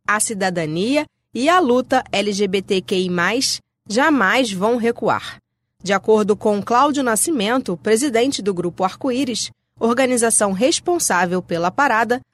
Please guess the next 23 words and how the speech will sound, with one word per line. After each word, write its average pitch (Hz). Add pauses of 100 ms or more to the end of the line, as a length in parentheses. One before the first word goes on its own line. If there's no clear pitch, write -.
(100)
a 294
campanha 285
é 240
um 269
tributo 269
à 190
coragem 208
de 190
cada 285
pessoa 240 (280)
que, 233
com 233
orgulho, 247
força -
e 330
determinação, 214 (320)
se -
recusa 262
a 226
ser 214
discriminada 254 (200)
e 247
silenciada. 247